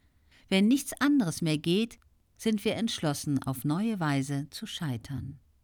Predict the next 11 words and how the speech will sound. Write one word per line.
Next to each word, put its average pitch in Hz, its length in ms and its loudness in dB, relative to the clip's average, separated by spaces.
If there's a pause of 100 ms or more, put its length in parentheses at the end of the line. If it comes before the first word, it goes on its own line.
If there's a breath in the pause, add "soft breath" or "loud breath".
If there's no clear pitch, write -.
(260 soft breath)
Elon 143 280 0
Musk 135 340 -2
ist - 160 -12
aber 175 180 -4
vor - 220 -6
allem 214 240 -2
auch - 200 -6
jemand, 202 460 0 (460)
den 208 140 2
der 202 160 0
Zeitgeist 135 920 -4